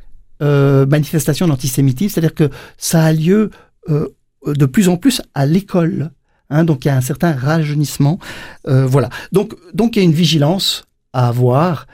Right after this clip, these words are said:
euh, me semble-t-il, sur ce, sur, sur ce, cette question, surtout que, euh,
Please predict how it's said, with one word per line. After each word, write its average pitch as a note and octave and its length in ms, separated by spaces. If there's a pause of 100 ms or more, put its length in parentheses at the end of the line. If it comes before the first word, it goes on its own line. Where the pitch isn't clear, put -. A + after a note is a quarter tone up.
(380)
euh, C3 240
me C3 140
semble-t-il, B2+ 500
sur - 160
ce, B2+ 280 (300)
sur, - 300
sur - 220
ce, C3+ 720
cette B2 220
question, G3+ 180
surtout A#3+ 300
que, F#3 180 (400)
euh, D#3 240